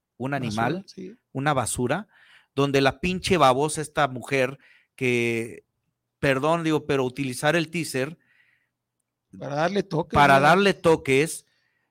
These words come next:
Speaker 1: y, y como bien lo dice la persona que, que, que lo está, lo está tomando, se hartaron ya que se divirtieron, lo dejaron ir los hijos de su chingada madre. Yo ayer,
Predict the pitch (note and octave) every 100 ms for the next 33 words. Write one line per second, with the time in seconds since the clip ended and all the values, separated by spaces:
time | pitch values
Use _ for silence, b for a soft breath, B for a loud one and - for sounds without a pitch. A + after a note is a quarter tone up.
0 | - C3+ D#3+ D#3 E3 E3 D#3 F#3+ G#3+ G#3+
1 | G3+ G#3 F3+ C#3+ B2+ D#3 F3 - C#3 -
2 | B2 - B2+ A#2+ - C3+ C3+ C3 B2+ C3
3 | B2 - C3+ C#3+ C3+ C3+ B2 A2 _ _
4 | _ _ _ _ _ - F#4+ - D3+ C#3+
5 | F3+ F#3 G3 F#3+ F#3 F#3 F3+ D#3+ C#3 E3
6 | F3+ D#3 C3+ D3+ E3 D3 - D#3+ D3 D#3
7 | - D3+ D#3 C#3+ C3 A#2+ - A#2+ A#2 A#2+
8 | B2 G2+ F#2 - _ _ _ _ _ b
9 | b b b b - F3 G3 F#3+ F#3+ G3